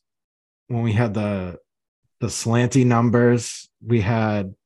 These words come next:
the maroon jerseys and the gold pants. The gold pants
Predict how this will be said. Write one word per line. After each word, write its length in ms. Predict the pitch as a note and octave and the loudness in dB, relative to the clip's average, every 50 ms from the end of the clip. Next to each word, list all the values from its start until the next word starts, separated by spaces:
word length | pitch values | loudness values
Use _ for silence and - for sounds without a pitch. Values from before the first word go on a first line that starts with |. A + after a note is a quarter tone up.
| _ _ _ _ _ _ _ _ - - - - - _ _ _ _ _ - | _ _ _ _ _ _ _ _ -20 -20 -20 -20 -20 _ _ _ _ _ -6
the 60 | A2+ | -4
maroon 460 | A2 A2+ A2+ A2+ A#2+ C3 C#3 C#3 C3+ | -2 0 0 0 0 0 0 0 -2
jerseys 760 | A#2 C3 B2 A#2+ A#2+ A#2 A2 G#2 B2 A#2 A#2 A#2 A2 F#2+ - | -2 0 0 0 0 0 -2 -4 -4 -2 -2 -2 -4 -6 -10
and 160 | - A#2+ A2+ G#2 | -14 -12 -12 -10
the 80 | G#2+ | -8
gold 340 | F2+ A#2+ A#2 A#2 A#2 G#2+ - | -6 -4 -2 -2 -2 -4 -4
pants. 420 | - B2 A2+ A2 G#2 F#2+ F#2+ - | -4 -4 -2 -4 -4 -8 -10 -12
The 100 | - A#2 | -12 -10
gold 300 | F#2 - A#2+ C3 C3+ B2+ | -6 -2 -2 -2 -2 -2
pants 500 | C3+ C#3+ D3 C3+ B2+ A2+ G#2+ G2+ - - | -2 -2 -2 -2 -2 -4 -4 -8 -12 -14